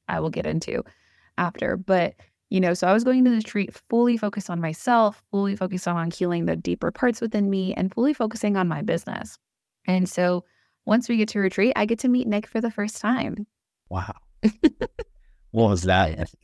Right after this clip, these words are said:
Speaker 1: It was, it was like, I was like, "Huh." I definitely felt at the retreat like I felt pulled to Nick at the retreat. But again, like, I had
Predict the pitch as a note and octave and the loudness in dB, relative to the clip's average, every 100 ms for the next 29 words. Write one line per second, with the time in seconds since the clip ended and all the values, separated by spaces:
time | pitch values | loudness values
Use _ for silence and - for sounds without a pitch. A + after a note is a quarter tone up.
0 | _ _ _ C#4 D#4 F#4+ F4+ - - _ | _ _ _ 2 4 2 0 -6 -20 _
1 | - B3 F#4+ G#4 D#4+ C4+ - A#3 A#3+ - | -4 2 2 4 4 4 2 2 2 -2
2 | B3+ E4+ G#4+ B3 E3 E2+ - - _ - | 2 4 6 4 2 0 -6 -14 _ -2
3 | A#3+ A#3 C#4+ G#4 G#4 - _ _ G3 E3+ | 0 4 2 2 0 0 _ _ 4 4
4 | G3 - G3+ G3 F#3+ F#3 - F3+ - F3 | 2 0 -2 0 0 -2 -2 -2 0 -2
5 | E3+ E3 - E3 - _ E3 D3+ D#3 F3+ | -2 -2 0 -2 -4 _ -2 0 0 -2
6 | - - G3 F#3+ G3 F#3+ G3 G3 - G#3 | -4 0 2 2 0 -2 0 -2 -2 -2
7 | G3+ - F3+ - G3 A#3 D#3 D3 - F#3 | -2 -4 -8 -2 2 2 2 -4 -4 -2
8 | F#3+ F#3 | -2 -4